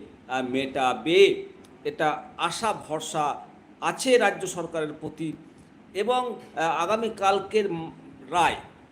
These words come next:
অবশ্যই সরকারি কর্মচারীদের একটা পজিটিভ রায় আসবে, এটা আমরা ধরেই নিয়েছি। তবে যতক্ষণ না রায় আসে ততক্ষণ কিছু বলার নেই, কিচ্ছু বলার নেই। তাই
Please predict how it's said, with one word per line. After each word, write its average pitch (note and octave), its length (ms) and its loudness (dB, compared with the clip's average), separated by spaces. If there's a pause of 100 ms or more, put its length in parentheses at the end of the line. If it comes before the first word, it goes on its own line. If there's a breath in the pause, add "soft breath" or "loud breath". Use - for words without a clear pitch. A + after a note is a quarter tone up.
(420)
অবশ্যই B3 800 0 (520)
সরকারি D3+ 440 -2
কর্মচারীদের D#3+ 840 0
একটা C#3+ 240 -6 (280)
পজিটিভ B3 520 2 (520)
রায় C3+ 340 4
আসবে, B2 360 0 (340)
এটা E3 220 4
আমরা G3 240 6
ধরেই G#3 420 6
নিয়েছি। B3+ 460 2 (600)
তবে E3 200 0
যতক্ষণ A3+ 520 -2
না G#3+ 160 2
রায় E3+ 240 6
আসে G3+ 400 2 (360)
ততক্ষণ E3 400 -2
কিছু D#3 340 -4
বলার D#3 340 4
নেই, G#3 460 4 (400)
কিচ্ছু F3 360 -2
বলার G#3+ 260 4
নেই। A3 340 0 (480)
তাই E3 280 4